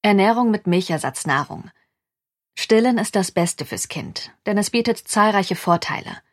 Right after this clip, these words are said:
Aber natürlich kann es verschiedenste individuelle Gründe geben, warum eine Frau ihr Kind nicht stillen kann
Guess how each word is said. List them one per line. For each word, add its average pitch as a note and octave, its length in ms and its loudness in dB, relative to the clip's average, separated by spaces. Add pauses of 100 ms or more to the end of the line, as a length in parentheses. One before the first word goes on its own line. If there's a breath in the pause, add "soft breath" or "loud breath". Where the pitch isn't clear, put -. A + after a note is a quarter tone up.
(680)
Aber A3 200 4
natürlich A#3 500 2
kann A3+ 160 2
es A3 120 0
verschiedenste A3+ 640 0
individuelle F3 720 2
Gründe F3 380 2
geben, E3 380 -4
warum F3 280 2
eine F3 180 2
Frau F3 280 4
ihr E3+ 140 -4
Kind F#3+ 320 -6
nicht G#3+ 240 0
stillen B2 320 -4
kann - 320 -8